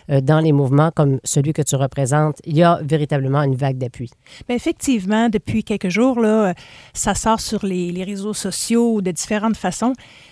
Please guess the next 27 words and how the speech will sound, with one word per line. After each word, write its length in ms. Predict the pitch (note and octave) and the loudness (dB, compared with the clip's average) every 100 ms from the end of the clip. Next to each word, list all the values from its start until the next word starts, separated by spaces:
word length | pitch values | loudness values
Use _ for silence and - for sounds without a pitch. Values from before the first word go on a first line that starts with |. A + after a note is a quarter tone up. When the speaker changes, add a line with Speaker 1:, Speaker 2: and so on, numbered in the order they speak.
| _ F#3+ | _ -4
Speaker 2:
Euh, 140 | F#3+ | 0
les 100 | G3+ | 0
différents 560 | F#3 - C4 A#3+ C#4 D4+ | -2 0 2 2 2 0
centres 540 | - C4 C4 - A3 | 0 2 2 0 -2
d'aide, 520 | F#3+ G3+ A#3 B3+ F3 | 0 2 4 2 2
euh, 140 | F#3 F3 | 0 0
aux 80 | A3 | -2
victimes 640 | F#3+ - - B3 C4+ A3 E3 - | -6 -8 -2 0 2 0 -2 -12
à 60 | F#3+ | -14
travers 220 | - G#3 | -4 0
le 80 | G#3 | 0
Québec, 380 | - F#3 G3 A#3 | -2 -2 -2 -2
que 100 | G#3+ | -6
ce 120 | - | -6
soit 160 | F3+ F#3 | -8 -6
les 140 | E3+ | -8
Calax, 500 | - A#3+ A#3 A#3+ - | -4 0 0 0 -2
les 120 | G3+ | -2
maisons 320 | F#3+ G3 G3+ | -2 -2 -4
d'hébergement, 580 | F#3+ F3 F3 F3+ F#3+ G#3+ | -4 -6 -6 -4 -2 -2
des 80 | A3 | -2
choses 220 | F#3+ G#3 | -4 -6
comme 160 | - F#3+ | -6 -6
ça, 120 | - - - _ A3 | -6 -10 -16 _ 0
manifestent 560 | A#3+ B3+ - E4+ - | 2 2 2 0 2
leur 200 | B3+ A#3 | 0 0
support 540 | - - A#3+ A#3+ C#4+ | -2 -4 0 2 2